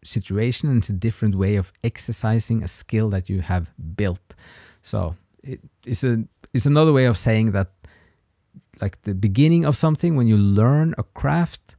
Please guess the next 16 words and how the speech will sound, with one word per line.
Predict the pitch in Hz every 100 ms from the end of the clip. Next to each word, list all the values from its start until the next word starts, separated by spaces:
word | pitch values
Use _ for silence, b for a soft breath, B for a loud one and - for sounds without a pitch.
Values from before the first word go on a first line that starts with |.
| _
that's | 92 -
one | 92 104 131
part. | - 139 156
And | - 113
then | 104 104
when | 98
you | 95 95 b b b _
have | 101 95
gotten | 107 -
to | 104 92
a |
certain | - - 117 110 101
basic | 92 101 110 - 101 -
level | - 98 123 139
of | 143 139
it, | 196